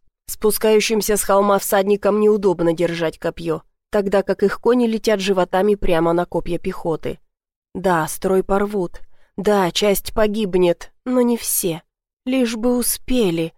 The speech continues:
подумал в надежде Бернард. Пехота на холме также увидела, что их ждёт. Ветер донёс обрывки команд. Щиты храмовников сдвинулись плотнее, когда торчавшие промеж них копья легли на плечи идущих в первых рядах щитоносцев.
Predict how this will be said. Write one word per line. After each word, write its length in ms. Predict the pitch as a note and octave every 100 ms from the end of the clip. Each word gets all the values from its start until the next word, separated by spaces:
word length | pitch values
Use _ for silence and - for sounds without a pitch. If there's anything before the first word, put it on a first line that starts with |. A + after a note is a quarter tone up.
| _ _
подумал 420 | - G3+ G3 F#3 F3
в 80 |
надежде 460 | F#3 F3+ F#3 F3 F3
Бернард. 580 | F3 F3 F3 E3+ - - _ _ _ _ _ _ _
Пехота 380 | G#3+ A3+ A#3 A3
на 100 | G#3+
холме 420 | G#3+ G#3+ A3+ A#3
также 460 | A3+ G#3+ G#3 G3 F#3+
увидела, 540 | F3+ F3 F3 F3 E3+
что 180 | - F#3
их 160 | F3
ждёт. 460 | F#3 F3 F3+ F3 - _ _ _ -
Ветер 380 | G3+ A3 A#3
донёс 420 | G#3+ G3+ G3 G#3 G#3+
обрывки 460 | F#3+ F#3 F3 F#3+
команд. 640 | - F#3+ F#3 E3+ D3+ - - _ _
Щиты 280 | - G#3+ A3
храмовников 680 | G#3+ G#3 G#3+ A3 G#3+ G#3 G3
сдвинулись 560 | F#3 G3 G#3 G#3 G3+
плотнее, 600 | - A3 G#3+ A#3+ B3 F#3+ D3+
когда 340 | F3+ F3+ F3+
торчавшие 640 | F3 F3 - F3 - F#3
промеж 420 | F3 F#3 F3 F3 F#3
них 200 | F#3 -
копья 420 | G#3+ A3+ B3 C4
легли 380 | A#3+ G3 G3+ G3+
на 140 | F#3
плечи 420 | F#3 F#3 G3 G#3
идущих 400 | F3+ F3+ - G3
в 120 | -
первых 380 | - E3+ E3+ F3
рядах 320 | F#3 E3 E3
щитоносцев. 920 | - F3 F3+ F#3+ F3+ D3+ - - D#3